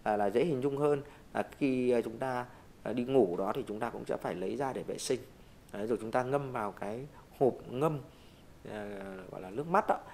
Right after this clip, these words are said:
để giúp cho là cái mắt giả nó được vệ sinh. Sau đó buổi sáng ngày hôm sau thì chúng ta lại lắp mắt giả vào. Thế thì đối với cái cháu bé chẳng hạn, những cái cháu bé nó bị ung thư mắt chẳng hạn, ung thư nguyên bào võng mạc nó rất là bé thì bố mẹ phải hướng dẫn.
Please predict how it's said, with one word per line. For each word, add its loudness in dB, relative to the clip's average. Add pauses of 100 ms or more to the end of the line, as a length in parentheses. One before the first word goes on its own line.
(280)
để -6
giúp 2
cho 2
là -2
cái -4
mắt -8
giả -4
nó -4
được -4 (420)
vệ -2
sinh. 2 (260)
Sau 4
đó 8
buổi 4
sáng -2
ngày -4
hôm -6
sau -2
thì -4
chúng -10
ta -4
lại -8
lắp -8
mắt -8
giả -6
vào. -2 (400)
Thế 4
thì 4
đối 4
với 2
cái -2
cháu 2
bé 8 (120)
chẳng -2
hạn, -4
những -6
cái 2
cháu 2
bé 2
nó 0
bị 0
ung 2
thư 2
mắt 0
chẳng -10
hạn, -8 (160)
ung -4
thư 0
nguyên 0
bào 4
võng -4
mạc 4
nó -12
rất -2
là 0
bé 2 (300)
thì 0
bố 8
mẹ -2
phải -6
hướng -4
dẫn. 4